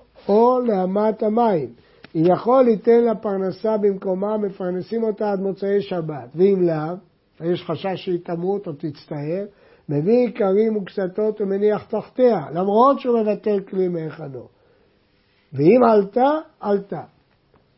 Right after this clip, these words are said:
ואף על פי שביטל כלי מהיכנו, שהרי משליכו לבור לתוך המים,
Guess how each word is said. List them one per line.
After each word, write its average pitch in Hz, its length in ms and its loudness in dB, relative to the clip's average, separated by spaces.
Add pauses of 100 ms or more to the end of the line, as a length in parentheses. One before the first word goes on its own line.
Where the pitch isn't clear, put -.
(260)
ואף 214 260 2
על 311 180 4
פי 285 160 2
שביטל 214 680 0
כלי 202 200 2
מהיכנו, 151 560 -4 (440)
שהרי 160 320 0
משליכו 180 520 -2
לבור 202 340 -2
לתוך 190 400 -4
המים, 165 460 -4